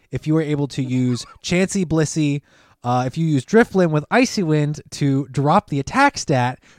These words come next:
you can play a stall team to probably not great success. You can maybe win one game out of a round of three, but you can play that stall team if you're as spicy as possible.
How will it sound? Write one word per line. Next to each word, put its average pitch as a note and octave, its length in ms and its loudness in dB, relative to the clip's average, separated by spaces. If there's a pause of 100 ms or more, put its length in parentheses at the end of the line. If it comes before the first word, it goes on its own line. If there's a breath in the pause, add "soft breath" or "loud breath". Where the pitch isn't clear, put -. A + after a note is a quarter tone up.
you G3 200 2
can G#3 320 -6
play D#3+ 680 2 (320)
a C#3 100 -2
stall A#3 440 6
team A2+ 440 -4 (200 soft breath)
to B2 100 -6
probably A3+ 460 -2
not D4 200 -2
great D4 220 -4
success. A#3 600 0
You C#3 80 -6
can D3 160 -2
maybe F3+ 180 -2
win F#3 380 -2
one G3 280 -2
game A3 400 -2
out D#3+ 120 -2
of D3+ 100 -4
a D3+ 60 -2
round F3 280 2
of F#3+ 100 -6
three, C3 500 2 (680)
but G#2 140 -8
you E3 140 0
can G#3 180 -4
play G#3+ 200 0
that G3+ 200 2
stall G#3+ 260 4
team A#2+ 380 -4
if A#2+ 360 -6
you're C3+ 540 2 (220)
as B2 200 -4
spicy D#3 580 -4
as C3+ 140 -4
possible. G2+ 640 -6